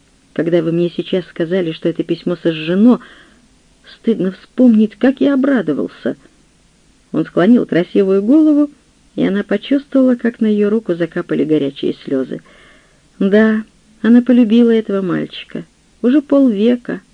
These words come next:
а может быть, и ни разу в ее суетной жизни ей не доводилось испытывать такого чистого и нежного чувства.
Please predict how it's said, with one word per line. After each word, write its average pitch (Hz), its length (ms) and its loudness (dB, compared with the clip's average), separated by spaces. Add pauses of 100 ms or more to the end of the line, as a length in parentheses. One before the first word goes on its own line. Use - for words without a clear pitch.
(140)
а 190 100 -2
может 262 280 4
быть, 233 240 0 (840)
и 339 100 4
ни 277 160 8
разу 156 520 -2 (100)
в 151 40 -8
ее 165 320 2
суетной 160 600 -2
жизни 170 480 0 (540)
ей 196 540 4
не 185 200 -2
доводилось 180 560 0
испытывать 185 520 -4
такого 180 340 -4
чистого 247 480 -2
и 135 100 0
нежного 208 480 -2
чувства. 127 640 -6